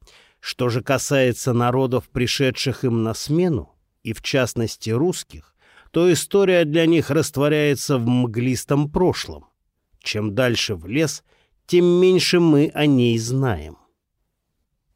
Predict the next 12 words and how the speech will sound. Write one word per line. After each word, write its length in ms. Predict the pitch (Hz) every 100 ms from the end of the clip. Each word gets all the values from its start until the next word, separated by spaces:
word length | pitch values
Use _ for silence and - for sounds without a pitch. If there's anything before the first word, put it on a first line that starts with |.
| -
У 80 | 101
греков 540 | 95 123 127 135 117
наоборот. 760 | 127 131 127 151 160 104 - - _ _ _ -
Самой 460 | - 131 117 113
яркой 420 | 98 117 127 -
страницей 640 | 113 - 107 117 143 - 117
была 340 | 104 120 127
первая. 680 | 123 - 143 95 82 - _ _ _ _
Они, 400 | 113 110 131 147
как 240 | - 127 -
Лев 240 | 135 123
Толстой, 720 | - 117 110 - 170 170 147